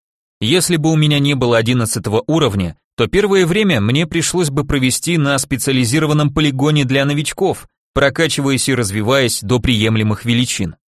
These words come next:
В этом случае я бы еще оказался и должником твердыни,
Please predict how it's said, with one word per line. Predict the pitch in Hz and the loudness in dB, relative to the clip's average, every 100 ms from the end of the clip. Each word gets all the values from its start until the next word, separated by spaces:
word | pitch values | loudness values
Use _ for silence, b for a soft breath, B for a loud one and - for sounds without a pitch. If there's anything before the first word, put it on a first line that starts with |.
| _ _ _ _ | _ _ _ _
В | 107 135 | -2 0
этом | 214 202 | 2 0
случае | - 202 208 - 185 | 0 -2 -2 0 0
я | 170 180 | 2 0
бы | 170 | 0
еще | 156 - 165 | 0 0 0
оказался | 160 151 135 165 - 165 | 2 0 0 0 0 -2
и | |
должником | 156 170 143 180 180 220 190 | 0 0 2 0 0 0 0
твердыни, | 139 147 117 120 101 90 | 0 -2 0 0 2 0